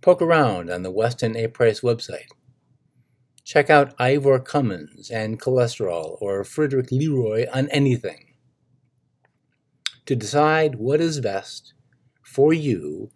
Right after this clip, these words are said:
you have to put some time in. All right, folks, that's gonna do it. I'll add a link to the Preston A. Price, sorry, Weston A. Price Foundation website on the show notes page. Check also for them on the YouTubes.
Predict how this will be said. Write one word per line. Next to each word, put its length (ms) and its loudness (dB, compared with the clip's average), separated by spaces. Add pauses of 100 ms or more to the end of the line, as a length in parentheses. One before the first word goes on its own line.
(320)
you 320 2
have 240 -2
to 80 -20
put 180 -10
some 140 -6
time 260 -8
in. 80 -18 (1900)
All 80 10
right, 180 10
folks, 480 4
that's 360 4
gonna 180 0
do 140 -6
it. 220 -20 (360)
I'll 180 6
add 120 8
a 140 8
link 520 -2
to 240 2
the 160 -2
Preston 600 0
A. 180 2
Price, 500 0 (240)
sorry, 380 0
Weston 460 2
A. 140 -2
Price 400 2
Foundation 580 0
website 460 2 (100)
on 220 -2
the 80 -6
show 200 -2
notes 260 -12
page. 520 -14 (480)
Check 340 2 (140)
also 680 2
for 380 0
them 340 -2
on 380 -4
the 120 -6
YouTubes. 760 -8